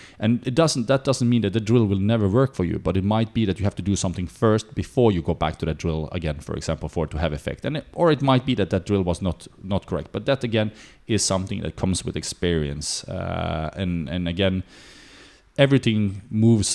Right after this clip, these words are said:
slow in the beginning. Your processes, your method, everything is slow in the beginning. It might be frustrating. Um,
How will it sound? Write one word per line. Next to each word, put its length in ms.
slow 460
in 140
the 60
beginning. 760
Your 200
processes, 640
your 100
method, 480
everything 360
is 80
slow 240
in 60
the 60
beginning. 640
It 200
might 180
be 60
frustrating. 1080
Um, 680